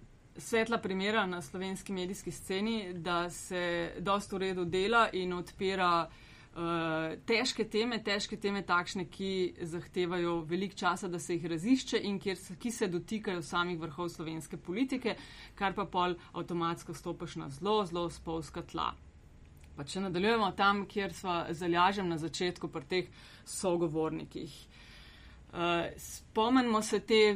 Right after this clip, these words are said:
teden dni, dva tedna nazaj fiaska z gospodarskim ministrom in preverjanjem vlade pri izbiranju, eh, ministrske ekipe.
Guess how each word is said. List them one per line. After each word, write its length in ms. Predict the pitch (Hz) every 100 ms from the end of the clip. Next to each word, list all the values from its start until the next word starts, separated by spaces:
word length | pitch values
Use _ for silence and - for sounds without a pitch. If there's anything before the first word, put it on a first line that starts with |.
| 175 -
teden 340 | 214 208 202 190
dni, 180 | 208 185
dva 180 | 190
tedna 320 | 180 196 190 185
nazaj 580 | 170 180 180 180 175 -
fiaska 600 | - 190 180 180 - 180
z 60 |
gospodarskim 680 | 156 165 - 170 175 170 - 170
ministrom 600 | 156 156 139 - 240 208
in 160 | 180
preverjanjem 880 | 190 170 165 190 185 175 170 165 165 165 135 - -
vlade 880 | 156 151 170 165 165 165 156 151 - 143
pri 180 | - 160 156 160
izbiranju, 760 | 151 139 165 160 156 151 151 147 147
eh, 560 | 107 90 147 143 143 - 78 - - - -
ministrske 720 | 135 180 180 - 147 - 156
ekipe. 560 | 131 - 160 143 214